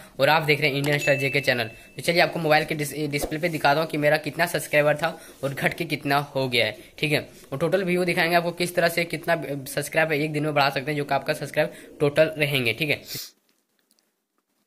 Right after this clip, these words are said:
तो क्या सबसे पहले वाईटी स्टूडियो को ओपन कर लेते हैं। एंड ओपन करने के बाद गाइस आपको टोटल वाईटी स्टूडियो में दिखाते हैं कि कितना सब्सक्राइब रहते बाद भी मेरा कितना सब्सक्राइब घट चुका है।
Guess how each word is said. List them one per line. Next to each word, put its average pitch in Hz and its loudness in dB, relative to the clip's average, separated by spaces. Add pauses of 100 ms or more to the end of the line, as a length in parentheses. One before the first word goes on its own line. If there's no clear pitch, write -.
(880)
तो 160 0
क्या 180 0
सबसे 160 -4
पहले 165 -2
वाईटी 127 -2
स्टूडियो 143 -6
को 135 0
ओपन 143 -2
कर 135 -2
लेते 110 -8
हैं। 120 -14 (640)
एंड 147 2
ओपन 143 2
करने 151 4
के 143 -6
बाद 143 2
गाइस 139 0
आपको 139 -4
टोटल 135 -4
वाईटी 127 -2
स्टूडियो 135 -6
में 131 -4
दिखाते 117 -2
हैं 113 -6 (340)
कि 123 -6
कितना 131 -2
सब्सक्राइब 131 0
रहते 120 -2
बाद 120 2
भी 123 -4
मेरा 120 -4
कितना 120 -8
सब्सक्राइब 120 -8
घट 117 -2
चुका 107 -4
है। 90 -4